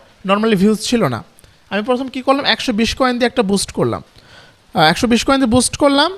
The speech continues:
এরপর সত্তর কয়েন দিয়ে আরেকটা বুস্ট করলাম। তিন দিন পর দেখি ভিডিও পাঁচ লাখ প্লাস ভিউ হয়ে গেছে, মানে ভিডিও ভাইরাল হয়ে গেছে। এরকম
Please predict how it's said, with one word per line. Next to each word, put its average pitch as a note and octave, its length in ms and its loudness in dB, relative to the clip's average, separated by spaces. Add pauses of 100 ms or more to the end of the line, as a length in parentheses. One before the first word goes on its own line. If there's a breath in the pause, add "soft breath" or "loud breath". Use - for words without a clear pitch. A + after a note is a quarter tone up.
(420 soft breath)
এরপর A3+ 300 4
সত্তর B3+ 400 2
কয়েন C4 200 -2
দিয়ে B3+ 80 4
আরেকটা B3 220 2
বুস্ট - 260 -2
করলাম। C3+ 340 0 (560 soft breath)
তিন C#4 180 4
দিন D4 140 2
পর D4 180 4
দেখি D4+ 200 2
ভিডিও C4 260 4
পাঁচ A#3 280 0
লাখ B3+ 200 0
প্লাস B3 260 2
ভিউ G3+ 140 4
হয়ে D#3+ 220 2
গেছে, C3+ 260 -6
মানে F3 180 0
ভিডিও G3+ 220 2
ভাইরাল G3+ 260 2
হয়ে E3 160 2
গেছে। D3+ 240 -8 (300 loud breath)
এরকম B3+ 480 6